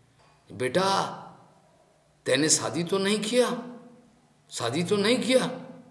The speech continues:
"हाँ, शादी तो किया।" "ए जा, हो गया। हरे राम, राम, राम। बच्चा तो नहीं हुआ?"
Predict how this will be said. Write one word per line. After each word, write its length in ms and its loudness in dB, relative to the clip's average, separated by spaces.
"हाँ, 640 0
शादी 380 -4
तो 180 -4
किया।" 380 -8
"ए 420 6
जा, 380 -4
हो 140 6
गया। 180 2
हरे 220 -6
राम, 300 -8
राम, 300 -10
राम। 300 -16
बच्चा 280 0
तो 140 -2
नहीं 200 4
हुआ?" 380 0